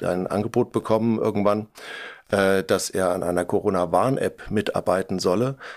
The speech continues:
Äh, das war natürlich, äh, etwas, äh, da hätte man den Bock zum Gärtner gemacht. Das war ja mit seiner Einstellung,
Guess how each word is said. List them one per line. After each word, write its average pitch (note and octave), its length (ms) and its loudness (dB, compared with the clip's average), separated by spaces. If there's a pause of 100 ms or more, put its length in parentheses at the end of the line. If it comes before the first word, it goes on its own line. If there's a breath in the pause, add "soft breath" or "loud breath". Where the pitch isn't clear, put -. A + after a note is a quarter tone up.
(140)
Äh, G2 200 0
das F2+ 200 -8
war F2 120 0
natürlich, F2+ 640 -2
äh, F2+ 180 -2
etwas, - 560 -4
äh, E2 340 -2
da F2 120 -6
hätte - 160 -6
man E2+ 120 -2
den E2+ 100 -6
Bock - 240 -2
zum F#3 140 -6
Gärtner E2 320 0
gemacht. D#2 320 -4
Das - 140 -8
war E2+ 80 0
ja E2 60 -4
mit E2+ 120 -6
seiner D#2 240 -2
Einstellung, E2+ 580 -2